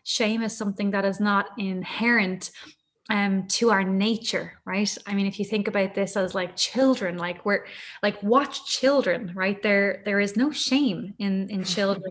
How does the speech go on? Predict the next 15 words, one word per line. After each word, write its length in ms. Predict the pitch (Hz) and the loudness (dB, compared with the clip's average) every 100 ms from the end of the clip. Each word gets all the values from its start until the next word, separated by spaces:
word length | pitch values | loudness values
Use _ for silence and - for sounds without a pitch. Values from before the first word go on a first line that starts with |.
| 185 | -8
in 60 | |
the 80 | 185 | -10
beginning. 380 | 185 190 190 185 | -8 -4 -2 -2
Like, 220 | 180 180 175 - - - | -4 -6 -8 -18 -20 -2
you 80 | 220 | 2
know, 220 | 202 185 - - | 2 0 -6 -16
we, 580 | - 208 233 233 240 - - | -6 2 4 6 6 4 0
we 240 | 202 240 | 4 4
undergo 920 | 240 233 240 202 - 214 247 220 180 190 - | 4 2 0 -2 0 2 6 6 4 -2 0
as 220 | 202 196 | 0 2
we 80 | 190 | -2
start 300 | - 190 190 | 0 0 -2
to 80 | 175 | -6
grow 560 | 190 196 240 247 185 | -4 0 2 2 2
this 360 | 180 190 170 | 0 -2 -2